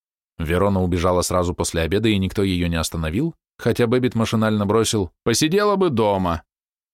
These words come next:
В гостиной на диване Тед пристроился учить уроки. Планиметрия, Цицерон — мучительный разбор мильтоновских метафор в Комусе. «Не понимаю, на кой черт нас заставляют учить эту старую рухлядь?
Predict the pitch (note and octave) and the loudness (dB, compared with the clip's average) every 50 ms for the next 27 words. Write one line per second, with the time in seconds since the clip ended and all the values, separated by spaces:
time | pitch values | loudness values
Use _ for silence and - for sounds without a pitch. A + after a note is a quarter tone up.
0 | _ _ _ _ _ _ _ _ _ _ _ _ _ _ _ _ _ _ _ _ | _ _ _ _ _ _ _ _ _ _ _ _ _ _ _ _ _ _ _ _
1 | _ _ _ _ _ E2 D2+ D2+ F2+ F#2 - - A2 G#2+ G#2+ G2+ F#2+ G2 F#2 F#2+ | _ _ _ _ _ -6 -2 -2 0 -2 0 0 0 0 2 2 0 0 0 0
2 | F2+ G2 G2+ G#2 G2 F2 G2+ G2+ F#2 - - F2+ F2+ - - G2 F#2 F#2 F2+ F2 | 2 2 2 0 0 0 0 -2 -2 -2 -2 -2 -2 -2 -2 0 0 0 0 0
3 | - - F#2+ F#2+ F2+ - F#2+ - A#2 B2+ A#2 G2 - - G#1+ - _ _ _ _ | 0 -2 -2 -2 -2 -2 -2 -2 0 0 0 -2 -4 -6 -12 -12 _ _ _ _
4 | _ _ _ _ _ _ _ _ _ _ _ _ - - C3+ B2+ A2+ F#2+ F#2 G#2 | _ _ _ _ _ _ _ _ _ _ _ _ -4 -2 0 2 2 2 2 2
5 | A#2+ B2 - A#2 A#2 A#2 A2 G2 - _ _ _ - - F2+ D#2+ - D#2+ D#2 E2 | 2 2 2 2 2 2 2 0 -2 _ _ _ -8 -8 -6 -4 -2 -2 0 0
6 | F#2+ A2 A2+ G#2+ - - _ _ _ _ _ _ _ _ _ _ _ _ _ _ | 2 2 0 0 -2 -6 _ _ _ _ _ _ _ _ _ _ _ _ _ _
7 | _ _ - F2 F2 F#2+ - - A2+ G#2+ A2 G2+ G2+ G#2 G2 F#2+ G2 F#2 F2 G2 | _ _ -4 -2 0 0 0 0 -2 0 0 0 0 0 2 2 0 2 2 2
8 | A2 G#2+ G2+ G#2 G#2+ G2+ - G2+ G2 F#2+ F2 - - G2 - - F#2+ F#2 - F#2 | 2 2 2 2 0 0 0 -2 -2 -2 -2 -4 -4 -4 -2 -2 -4 -2 0 0
9 | F2 - - F#2+ F#2 - - - C3 A#2 F#2 F2 - - B1 - - _ _ _ | 0 0 0 -2 -4 -4 -2 -2 0 0 0 -2 -4 -6 -6 -8 -12 _ _ _
10 | _ _ _ _ _ _ _ _ _ _ _ _ _ _ _ _ _ _ _ _ | _ _ _ _ _ _ _ _ _ _ _ _ _ _ _ _ _ _ _ _
11 | _ _ _ _ _ _ _ _ _ _ _ _ _ _ _ - C3+ D#3+ E3 D3 | _ _ _ _ _ _ _ _ _ _ _ _ _ _ _ -2 0 0 2 2
12 | E3+ E3+ F3+ F3+ F3 D#3 C3+ C3 C#3 C#3 - A#3+ A#3+ F3 - - A3 A3+ G#3+ - | 2 2 2 2 2 2 2 2 0 0 0 0 0 0 2 2 2 0 0 0
13 | - F#3 F3+ E3 D3+ D#3 E3 - - - D#3 D3 D#3+ D#3 D#3 C3+ - D3 C3+ - | 0 0 0 2 2 2 0 2 2 2 2 4 4 2 2 2 0 0 0 0
14 | A2 - - D3+ - D3 - - - D3 D3 D3+ D3+ E3 F#3+ G#3+ F#3 - - G2+ | 0 0 0 0 0 0 0 0 0 2 2 4 4 4 2 2 0 0 -2 -4
15 | E2 D2 - | -6 -6 -10